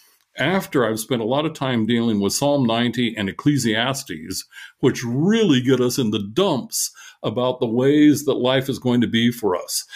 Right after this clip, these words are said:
What I say, this is horrible to have to say it, but I think it's true. What I say is that we are going to suffer in virtually all the ways that everybody else does, and because we're Christian, in many more ways, because we're going to be persecuted.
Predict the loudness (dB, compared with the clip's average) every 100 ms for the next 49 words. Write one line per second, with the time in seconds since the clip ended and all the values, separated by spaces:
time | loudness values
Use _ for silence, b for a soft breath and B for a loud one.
0 | B -2 0 2 0 2 2 2 2 0
1 | -2 -4 -6 0 2 4 2 0 0 0
2 | -2 -4 -4 0 2 2 0 -2 -2 -4
3 | -6 -4 0 0 0 -4 B B B 2
4 | 4 4 2 2 4 4 4 4 2 2
5 | 0 2 4 4 4 2 2 0 0 0
6 | 0 0 2 2 2 0 2 2 2 2
7 | 0 0 0 2 2 2 2 -2 -2 -4
8 | -2 -6 -8 -2 2 4 4 2 0 2
9 | 0 0 -2 0 0 0 -4 -8 -10 B
10 | B -2 2 2 2 4 4 4 4 2
11 | -2 -8 0 2 2 0 2 2 2 0
12 | 2 2 2 -4 -6 -6